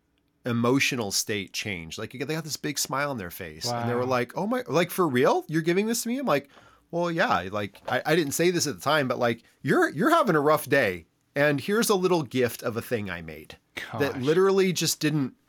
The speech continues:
Speaker 1: it didn't matter to me, you know? It was the thing I could make anytime I wanted to again.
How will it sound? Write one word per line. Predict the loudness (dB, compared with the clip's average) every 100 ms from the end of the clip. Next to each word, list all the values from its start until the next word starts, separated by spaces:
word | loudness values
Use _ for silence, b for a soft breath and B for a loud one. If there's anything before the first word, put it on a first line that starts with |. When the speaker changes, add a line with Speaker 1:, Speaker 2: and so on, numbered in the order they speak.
| -4
Speaker 1:
it | 0
didn't | 0 2
matter | 0 0
to | -6 -8
me, | -10 -12
you | -4 -2
know? | -2 -2 -4
It |
was | -4 -2
the | -2
thing | 0 0
I | -2
could | -2
make | -2 -2 -4 -16 b b b b _
anytime | 0 2 2 2 2
I | 2
wanted | 2 0 -2
to | -6 -6
again. | -8 -14 -20